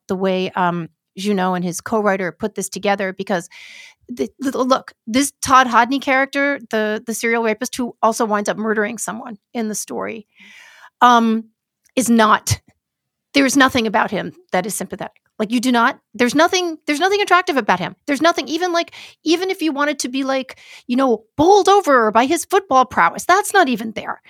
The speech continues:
Even though I guess he was, he was good at tackling people because of his, all this anger he had. But I'm going to give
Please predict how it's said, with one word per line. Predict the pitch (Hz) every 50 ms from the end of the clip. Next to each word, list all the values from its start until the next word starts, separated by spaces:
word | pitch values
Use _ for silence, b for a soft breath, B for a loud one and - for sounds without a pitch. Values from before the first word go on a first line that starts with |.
| b b
Even | 330 269 269 247
though | 247 233
I | 220 214
guess | 226 240 226
he | - 233
was, | 226 202 175 - _
he | - 220 233 247
was | 233 226 190 202
good | 196 254 254 226 240
at | 220 - -
tackling | - 214 202 202 - 170 156 160
people | - - 165 - - 180
because | 180 208 202 - 196 190
of | 202 180
his, | - 202 185 - - -
all | 175 196
this | 208 202 - -
anger | 202 196 196 196 175
he | 175 180
had. | 170 185 202 226 214 - _ b b b b b b b b _ _ -
But | - 226
I'm | 226 269 320 320
going | 285 302 294 240
to | 220
give | 185 180 180 - 269 269 294 311 311 311 -